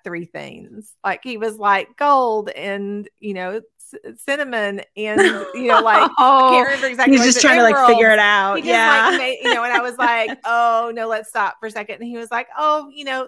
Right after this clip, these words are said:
Speaker 1: they're, they're kindergartners. They, it doesn't matter. You know, they won't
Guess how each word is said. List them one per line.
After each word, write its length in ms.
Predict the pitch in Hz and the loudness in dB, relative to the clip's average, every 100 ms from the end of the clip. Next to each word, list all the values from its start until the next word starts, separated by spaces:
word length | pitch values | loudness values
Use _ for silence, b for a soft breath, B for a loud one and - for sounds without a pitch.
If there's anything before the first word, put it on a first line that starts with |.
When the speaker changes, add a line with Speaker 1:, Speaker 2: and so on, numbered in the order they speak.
| - | -10
Speaker 1:
they're, 180 | 330 339 _ | -14 -14 _
they're 80 | 311 | -18
kindergartners. 840 | 311 269 247 220 214 214 240 254 - | -14 -14 -10 -6 -6 -6 -12 -14 -14
They, 160 | 254 254 | -14 -14
it 120 | 247 247 | -16 -12
doesn't 300 | 240 214 - | -12 -14 -12
matter. 400 | 190 202 214 226 | -8 -8 -8 -12
You 120 | 214 | -14
know, 40 | |
they 140 | 214 233 | -12 -10
won't 220 | 254 - | -10 -14